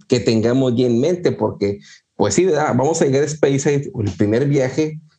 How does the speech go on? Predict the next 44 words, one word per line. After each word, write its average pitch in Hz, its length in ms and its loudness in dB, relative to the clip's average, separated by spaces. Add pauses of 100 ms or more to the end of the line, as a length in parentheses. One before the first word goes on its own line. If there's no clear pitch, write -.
(160)
pero 110 200 2
después 110 260 0
vamos 123 280 0
a 113 60 -4
querer 98 200 0
ir 110 160 0
a, 113 400 -4
a, 104 100 -8
a 104 300 -4
las - 260 -4
Highlands 135 680 0 (220)
y 123 80 4
luego 117 440 2
Glenmorangie, 110 800 0
que - 60 -4
está, 107 160 -4
también 107 280 0
está 120 180 -2
un 117 140 0
poco 120 200 0
más 113 220 -2
alejada, 147 800 -2 (200)
y 113 100 2
luego 113 500 0 (160)
Ayla. 143 580 -2 (140)
No 147 180 2
se 160 120 0
puede 147 220 0
hacer 143 280 -2
todo, 147 440 -2
pero 165 360 0
sí 139 180 -2
segmentar 123 840 -2 (240)
un 123 160 0
poco 123 260 0
las 131 100 0
destilerías 123 720 -2 (880)
en 135 160 0
cuanto 127 280 0
a 107 60 -2
turismo, 156 400 0
involucrando 123 560 0
un 139 140 -2
poco 135 560 -2